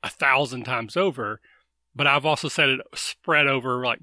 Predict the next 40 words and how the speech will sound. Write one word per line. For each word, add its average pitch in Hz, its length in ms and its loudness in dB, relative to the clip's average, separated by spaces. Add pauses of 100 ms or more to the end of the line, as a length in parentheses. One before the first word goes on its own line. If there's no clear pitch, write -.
(400)
two 143 260 0
hundred 127 260 0
episodes 123 500 0
of 107 100 -8
shows, 120 440 2
and 110 160 -8 (260)
it's - 300 -4
not 139 180 2
really 131 160 2
convenient 127 520 2
to 131 260 4 (180)
dig 147 240 2
through 131 180 -4
all 165 300 2
of 139 140 2
those 127 500 2 (320)
to 143 140 2
get 139 160 2
these 127 200 0
nuggets 131 320 0
of 123 80 -6
wisdom. 117 380 -8
So 240 100 -2
it 254 60 0
made 247 220 2
sense, 160 240 0
I 131 80 0
think, 143 220 -4
to 139 200 -4
sort - 240 -4
of 127 160 -2
condense 127 340 -4
it 147 60 -6
down 120 220 -2
into 117 180 -8
one 113 160 -6
episode 110 480 -8
if 113 140 -16
we 113 80 -16
can. - 300 -20